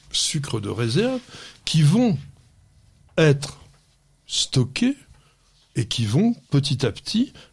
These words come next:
être solubilisés pour que la plante s-, d'abord puisse se nourrir. Mais ce qui est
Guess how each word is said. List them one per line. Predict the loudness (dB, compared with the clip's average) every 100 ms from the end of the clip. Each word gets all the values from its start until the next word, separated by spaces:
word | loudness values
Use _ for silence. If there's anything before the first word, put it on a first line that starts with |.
| _ _ _ _ _ _ -4
être | -2
solubilisés | 0 2 6 6 4 0 -2 0 0
pour | 0 -2 -2 -2
que | 2 2 2 -2 -14 _ _ _ _ _ _ _ -10
la | -8 -6
plante | -2 0 0 -4 -8
s-, | -4 -4 -6 -4
d'abord | 2 4 4 2
puisse | 0 -4
se | -2 -4
nourrir. | -2 0 0 -4 -8 -20 _ -6
Mais | -4
ce | -4
qui |
est | -2